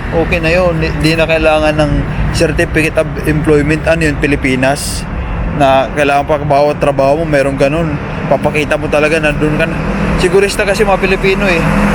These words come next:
Dito kasi, pag nakita na ng experience yung resume mo, goods na yun. Kahit naman wala ka talaga experience, ilagay mo lang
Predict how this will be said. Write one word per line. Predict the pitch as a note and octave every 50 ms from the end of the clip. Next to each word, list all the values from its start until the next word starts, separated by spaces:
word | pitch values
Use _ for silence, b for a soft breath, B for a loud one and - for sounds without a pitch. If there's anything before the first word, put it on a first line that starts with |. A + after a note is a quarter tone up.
| - - - - - - -
Dito | - A3 A3+ A3 -
kasi, | A#3 A#3+ B3 - - A3 F3+ D#3+ D3+ D#3 E3 E3 - - - - - - - - - - - - - - - - - - - - - - -
pag | - - - F3+
nakita | F3+ G3 G3 F#3+ G#3+ G#3 G#3+ G#3+ G#3+ G#3 G#3+
na | G#3+ G#3+ G#3+
ng | G#3 G#3 G#3 G3 G3 G3+ G3+ G3+ - - -
experience | - - - G#3 G#3 G3+ G3 F#3+ F3 -
yung | F#3+ F#3 E3+
resume | F#3 F#3 F3+ - G#3+ G3 F#3 F#3 F3 F3
mo, | E3 D#3 D3 D3 - - - - - - - - - - - - - - - - - C#3 C3+ C3
goods | E3+ F3+ E3 - - - C#3
na | F3
yun. | F3+ F#3+ G3 F#3 -
Kahit | E3+ D#3+ D#3 D#3+ D#3+
naman | E3 D#3+ E3 E3 E3+
wala | D#3+ D#3+ D#3+ D#3 D#3+
ka | D#3+ E3 D#3+
talaga | D#3+ D#3 D#3
experience, | D3+ D#3 D#3+ D#3+ E3 D#3 D#3 D#3 - E3
ilagay | D3+ D3+ D3 D#3 D3 D3
mo | D3 D3+
lang | D3 D3